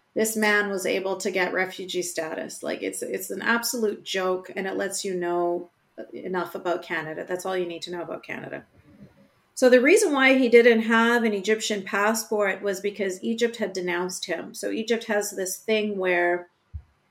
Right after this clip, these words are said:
if you are a terrorist or if you do things to,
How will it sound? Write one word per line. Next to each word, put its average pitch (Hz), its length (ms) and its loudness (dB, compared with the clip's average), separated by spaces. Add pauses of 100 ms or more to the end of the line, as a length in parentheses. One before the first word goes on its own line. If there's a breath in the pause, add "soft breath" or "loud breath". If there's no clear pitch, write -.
(600)
if 262 240 4
you 247 380 6
are 214 300 4
a - 80 0
terrorist 208 760 2
or 175 300 2
if 170 200 -2
you 214 240 0
do 208 300 0
things 185 560 -6
to, 170 560 0